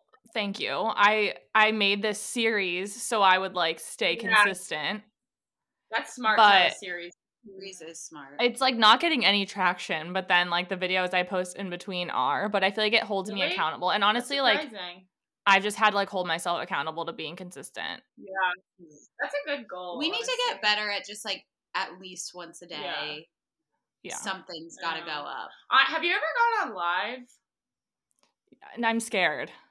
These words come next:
Speaker 2: Okay, I would be scared if I was alone, too.
Speaker 3: <laughs>
Speaker 2: But every time we go on live, we gain at least a hundred followers.
Speaker 1: Oh, do, should we go on live together sometime?
Speaker 3: Oh my
Speaker 2: We,
Speaker 3: God,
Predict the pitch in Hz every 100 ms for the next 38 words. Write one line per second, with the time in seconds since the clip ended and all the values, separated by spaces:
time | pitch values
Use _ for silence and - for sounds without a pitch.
0 | _ _ - - - 381 349 247 - -
1 | 214 233 233 - 190 180 175 165 165 165
2 | 165 165 - 185 480 480 494 - 330 311
3 | 294 294 523 539 302 294 311 285 262 277
4 | 277 220 247 285 277 254 277 320 233 233
5 | 254 262 233 208 214 208 190 175 160 156
6 | 165 185 - - _ _ _ _ _ -
7 | _ 302 247 208 214 214 277 269 277 277
8 | 247 175 202 254 240 247 262 277 277 294
9 | 302 302 _ _ _ _ - 494 311 339